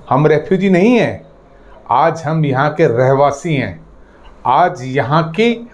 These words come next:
अर्थव्यवस्था में, भारत की अर्थव्यवस्था में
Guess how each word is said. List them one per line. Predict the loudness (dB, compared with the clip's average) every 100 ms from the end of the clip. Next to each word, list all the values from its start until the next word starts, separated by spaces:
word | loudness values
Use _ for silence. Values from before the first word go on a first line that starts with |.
| -4
अर्थव्यवस्था | -2 0 0 2 2 0 -2 -2 0
में, | 0 -2 -4
भारत | -2 0 0 -2
की | -10
अर्थव्यवस्था | -4 -2 0 2 4 2 0 -2 0
में | 0 0